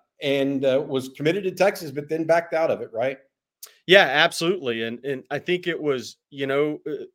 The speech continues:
Speaker 2: when he committed, he committed to the school he'd always wanted to go to, right? They came down there one day, he committed in person.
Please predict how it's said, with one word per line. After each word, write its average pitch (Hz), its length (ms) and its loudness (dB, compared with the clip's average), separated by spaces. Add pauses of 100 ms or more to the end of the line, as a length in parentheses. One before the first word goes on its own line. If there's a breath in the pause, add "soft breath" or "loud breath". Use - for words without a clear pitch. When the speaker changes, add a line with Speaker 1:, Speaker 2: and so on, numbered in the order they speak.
(360 soft breath)
Speaker 2:
when 135 160 -2
he 196 140 -2
committed, 175 720 0
he 135 160 -16
committed 147 460 -2
to 147 100 -16
the 139 60 -12
school 151 340 -8
he'd 127 200 -8
always 131 320 0
wanted 143 220 -6
to 135 80 -8
go 117 160 -4
to, 98 320 -14
right? 123 300 -2
They 117 120 -8
came 139 280 -6
down 143 240 -2
there 143 140 -4
one 143 240 -6
day, 143 180 -2
he 123 100 -16
committed 127 560 -6
in 139 240 -6
person. 123 460 -10